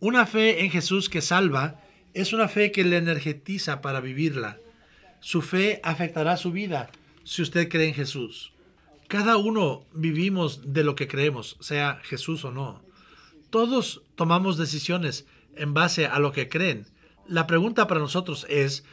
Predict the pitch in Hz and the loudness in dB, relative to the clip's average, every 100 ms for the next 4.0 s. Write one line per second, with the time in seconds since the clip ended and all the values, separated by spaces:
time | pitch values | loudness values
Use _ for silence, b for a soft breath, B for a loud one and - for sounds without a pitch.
0 | B - 175 160 202 208 190 143 190 226 | B -6 -2 0 0 0 -2 0 -2 0
1 | 220 175 143 220 202 123 - - - _ | 0 0 -2 -2 -2 -4 -12 -20 -20 _
2 | _ _ _ - 160 175 208 240 220 208 | _ _ _ -4 0 0 0 -2 0 0
3 | 175 190 196 190 156 143 139 120 165 | -2 -2 -4 -4 -6 -6 -4 -4 -4